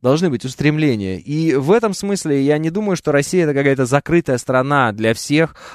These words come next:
а, которая не пускает. Наоборот, мы же стремимся к, а, прямой торговле, а, с той же самой Германией. А, мы не хотим, чтобы в этой торговле, да, в этом обмене,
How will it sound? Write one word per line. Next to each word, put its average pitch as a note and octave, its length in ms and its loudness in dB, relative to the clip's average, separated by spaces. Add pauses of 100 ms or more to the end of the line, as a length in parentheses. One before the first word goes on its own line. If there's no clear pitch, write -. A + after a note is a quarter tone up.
(140)
а, G2 640 -4
которая G#2+ 480 0
не G#2+ 120 -4
пускает. G#2 540 -4
Наоборот, F3 420 0
мы D#3+ 120 -2
же C#3 120 -8
стремимся F3+ 760 -2
к, A#2 360 0 (340)
а, F#2+ 120 -4
прямой F3+ 280 0
торговле, A#2+ 680 0 (400)
а, G2 180 -4
с - 80 -10
той B2 100 -2
же A#2 140 -4
самой A2 300 0
Германией. G#2 640 -2 (280)
А, - 160 -6
мы C#3+ 140 -2
не F#3 80 -2
хотим, G#3 260 0
чтобы F#3+ 300 0
в F3+ 60 -2
этой F3+ 180 2
торговле, F3+ 580 0
да, D3+ 240 4
в C3 80 -2
этом C#3 280 -2
обмене, D3 560 -2